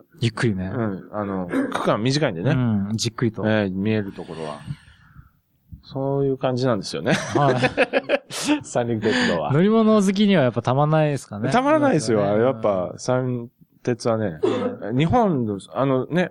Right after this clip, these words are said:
Speaker 2: あれですよ、あの、第三セクターのね、
Speaker 1: はい、
Speaker 2: 最初の、
Speaker 1: はい、はい、はい。
Speaker 2: 最初期のやつなんで。
Speaker 1: うん。
Speaker 2: まあ、も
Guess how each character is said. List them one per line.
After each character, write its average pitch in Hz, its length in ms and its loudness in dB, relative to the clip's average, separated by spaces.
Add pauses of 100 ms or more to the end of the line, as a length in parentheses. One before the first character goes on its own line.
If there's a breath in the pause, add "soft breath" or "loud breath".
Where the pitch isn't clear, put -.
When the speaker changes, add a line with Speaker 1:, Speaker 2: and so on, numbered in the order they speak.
Speaker 2:
あ 107 100 -2
れ 123 80 2
で 135 60 0
す 107 100 -10
よ、 85 100 -6
あ 82 60 -10
の、 82 220 -10
第 107 160 0
三 98 120 -12
セ 101 140 -8
ク - 80 -20
タ 82 120 -8
ー 80 60 -18
の 87 80 -12
ね、 165 160 -4
Speaker 1:
は 139 180 0
い、 - 20 -2
Speaker 2:
最 - 0 -
初 107 80 -8
の、 101 60 -4
Speaker 1:
は 113 40 -4
い、 107 40 -4
は 95 40 -6
い、 104 40 -6
は 98 280 -12
い。 104 40 -18 (260 loud breath)
Speaker 2:
最 - 180 -4
初 104 140 -6
期 95 80 -10
の 85 60 -6
や 78 80 -8
つ 80 120 -14
な 76 80 -12
ん 71 80 -14
で。 67 80 -14
Speaker 1:
う 65 40 -16 (520 loud breath)
ん。 95 220 -8 (1200)
Speaker 2:
ま - 80 -20
あ、 - 480 -20
も - 200 -20